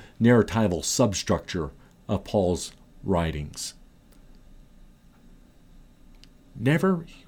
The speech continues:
retells the story of Jesus dying on the cross, but he preaches nothing but Christ and Him crucified, because the story is on every page.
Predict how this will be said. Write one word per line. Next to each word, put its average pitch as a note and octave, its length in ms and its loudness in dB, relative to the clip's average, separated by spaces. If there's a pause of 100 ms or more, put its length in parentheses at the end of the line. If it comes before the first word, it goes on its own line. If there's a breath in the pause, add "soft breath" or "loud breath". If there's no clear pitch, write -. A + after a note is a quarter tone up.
retells C3 540 2
the B2 80 0
story F#2+ 400 2
of F2+ 60 0
Jesus F#2 360 -2
dying F2 280 -2
on D#2+ 80 -4
the D#2+ 60 -6
cross, G#2 500 0
but F#2 160 -4
he F2+ 40 0
preaches A2 440 -2
nothing C#3+ 340 0
but B2+ 140 -2
Christ G2+ 360 -2
and F#2 80 -2
Him E2 80 -6
crucified, D#2+ 760 -4 (580 soft breath)
because A#2 340 0
the A2+ 120 2
story C#3+ 500 4
is F#2 120 0
on F#2+ 120 2
every F2+ 240 0
page. D2+ 640 -8